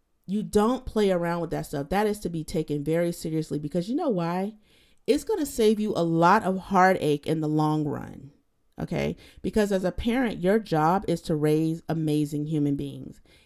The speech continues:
And do you know how you raise amazing human beings? By being an amazing human being yourself and modeling that and being in their presence so they can see that. 'Cause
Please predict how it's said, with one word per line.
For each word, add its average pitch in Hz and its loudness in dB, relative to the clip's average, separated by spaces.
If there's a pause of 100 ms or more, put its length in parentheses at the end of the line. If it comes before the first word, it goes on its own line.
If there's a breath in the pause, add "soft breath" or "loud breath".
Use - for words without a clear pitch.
(140)
And 196 -6
do 202 0
you 277 6
know 359 -2
how 269 2
you 247 4
raise 220 6
amazing 185 0
human 190 0
beings? 190 -4 (480)
By 214 2
being 233 4
an 190 2
amazing 175 4
human 156 4
being 151 2
yourself - -6
and 165 2
modeling 165 2
that - -16 (260 soft breath)
and 185 -4
being 196 4
in 185 0
their 170 2
presence 185 2
so 170 -2
they 160 0
can 151 -4
see 240 0
that. - -8
'Cause - -2